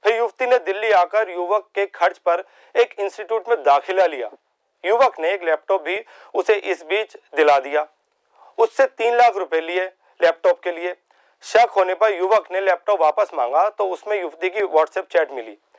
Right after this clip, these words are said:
जिसमें वो पति के साथ पीड़ित से ज्यादा से ज्यादा रकम ऐंठने की योजना बना रही थी। इसके बाद पीड़ित ने पुलिस से शिकायत की, लेकिन प्राथमिकी दर्ज नहीं की गई। इसके बाद मेट्रोपॉलिटन मजिस्ट्रेट की अदालत में याचिका लगाई गई है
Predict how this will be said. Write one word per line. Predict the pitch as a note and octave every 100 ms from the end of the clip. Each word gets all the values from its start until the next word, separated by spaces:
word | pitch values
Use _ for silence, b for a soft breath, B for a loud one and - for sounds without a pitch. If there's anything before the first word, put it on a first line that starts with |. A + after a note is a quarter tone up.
| b b -
जिसमें | G#3 A#3
वो | B3
पति | B3 E3+ G#3+ G#3
के | - - F#3+
साथ | F3+ F#3+
पीड़ित | - _ G3 A#3 G3+
से | G#3+
ज्यादा | D#3+ D#3 F3 F#3+
से | F3+
ज्यादा | D3+ E3+ F#3
रकम | D#3+ F3+ F#3+
ऐंठने | D#3 D3 D#3+
की | E3
योजना | F3 D3+ E3 F3
बना | C3+ C3
रही | B2 A#2+
थी। | - G#2 _ B B B B
इसके | A3+ - C4
बाद | B3+ F#3+ A3 - -
पीड़ित | G#3+ B3 B3
ने | G3 A3+
पुलिस | G#3+ G#3 G3
से | G3+
शिकायत | E3+ D#3+ E3+ F3
की, | F3+ F3+ -
लेकिन | F3+ G#3+ G#3+ B2 b b b -
प्राथमिकी | G3+ G#3 F#3+ G3+ - B3+
दर्ज | F#3 G3
नहीं | F#3+ E3+ F#3
की | D#3+
गई। | B2 G#2+ - _ G3+
इसके | F#3+ A#3
बाद | G#3 F#3 G#3 b b b
मेट्रोपॉलिटन | F3+ G3 A3 F#3+ G3+ G3+ A3
मजिस्ट्रेट | G3 F#3 G#3 F#3+
की | G#3+
अदालत | D#3+ D3+ F3 F3+
में | G3
याचिका | G3 D#3 F#3 F#3+
लगाई | F3+ D3 D#3
गई | D#3 D3+
है | D#3+